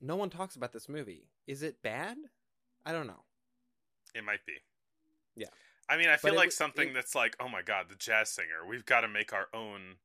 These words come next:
Speaker 2: talking movie quick." Uh,
Speaker 1: Yeah.
Speaker 2: it
Speaker 1: Yeah.
Speaker 2: might not be that <laughs> good. But maybe someday we'll watch it.
Speaker 1: Yeah. They're, like many things on this show, it's like, I wanna go back and watch all the things that we skipped. <laughs>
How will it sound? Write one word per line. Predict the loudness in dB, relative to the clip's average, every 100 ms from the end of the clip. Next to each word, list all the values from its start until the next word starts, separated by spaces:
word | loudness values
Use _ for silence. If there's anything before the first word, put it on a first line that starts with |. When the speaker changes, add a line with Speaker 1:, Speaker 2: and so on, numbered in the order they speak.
| _
Speaker 2:
talking | -2 -2 -2 -8 -8
movie | -14 -12 -12 -12
quick." | -2 0 0 -6 -16 -16 -20 _ _
Uh, | 0 2 2
Speaker 1:
Yeah. | 0 -2 -10 _ -12
Speaker 2:
it |
Speaker 1:
Yeah. | -4
Speaker 2:
might | 0 2
not | 2 2
be | 2
that | 2 2
<laughs> | 0
good. | -2 -2 -8 _ _ _ _ _ _ _ _ _ 2
But | 2 2 _ _
maybe | -2 0
someday | 2 2 4 2
we'll | 4 2
watch | 2 0
it. | -8 -12 -20 -6
Speaker 1:
Yeah. | -2 -2 -4 _
They're, | -6 -2
like | -2 -2 -2
many | -8 -8
things | -8 -10 -8
on | -12
this | -10
show, | -8 -8 -10
it's | -14
like, | -16 -10
I | -10
wanna | -8 -8
go | -6
back | -8 -10
and | -14
watch | -16 -14
all | -16 -18
the | -18
things | -16 -16 -16
that | -16
we | -14 -16
skipped. | -18 -10 -8 -8 -10 -20 -14
<laughs> | -14 -10 -12